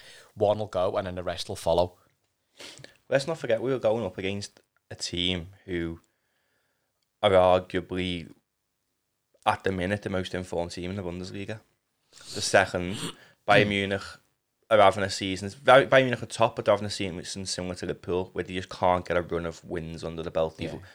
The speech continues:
Speaker 2: they've lost to some mad teams this season, Bayern Munich. Um, and obviously they thought the answer to their defensive problems is Upamecano.
Speaker 1: Yeah, actually,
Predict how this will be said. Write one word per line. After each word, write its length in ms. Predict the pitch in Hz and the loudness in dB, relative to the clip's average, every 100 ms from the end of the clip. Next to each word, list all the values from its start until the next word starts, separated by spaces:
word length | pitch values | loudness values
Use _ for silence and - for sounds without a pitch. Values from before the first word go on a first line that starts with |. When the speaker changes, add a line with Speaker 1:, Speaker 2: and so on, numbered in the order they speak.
| _ | _
Speaker 2:
they've 140 | - 92 | -8 4
lost 300 | 92 90 - | 6 6 0
to 60 | 98 | -8
some 260 | 90 85 | -6 -4
mad 220 | 82 80 | -4 -4
teams 360 | - 82 78 78 | -8 -12 -12 -10
this 180 | 80 - | -10 -10
season, 300 | 82 82 85 | -12 -12 -8
Bayern 200 | 87 85 | -8 -8
Munich. 240 | 78 85 - _ _ _ - - _ - | -10 -12 -14 _ _ _ -20 -20 _ 0
Um, 440 | 90 80 80 80 - _ _ _ _ _ _ - - | 2 2 -2 -6 -16 _ _ _ _ _ _ -4 2
and 140 | 107 | 4
obviously 260 | 92 98 110 | 4 0 4
they 160 | 104 | 4
thought 300 | 107 101 98 | 6 6 6
the 100 | - | 6
answer 300 | 85 92 - | 4 4 -2
to 140 | 107 98 | -2 0
their 220 | 85 82 | 0 0
defensive 440 | - 80 85 - | -2 -4 -4 -6
problems 640 | - 98 - 85 85 78 - | 0 0 0 -6 -6 -6 -6
is 680 | - 85 82 85 82 - - | -2 0 0 -2 -6 -10 -8
Upamecano. 640 | 87 90 87 98 113 165 151 | -8 -6 -6 0 2 0 -4
Speaker 1:
Yeah, 160 | 92 101 _ - | -8 -8 _ -8
actually, 400 | 101 - 131 107 | -6 -4 -4 -2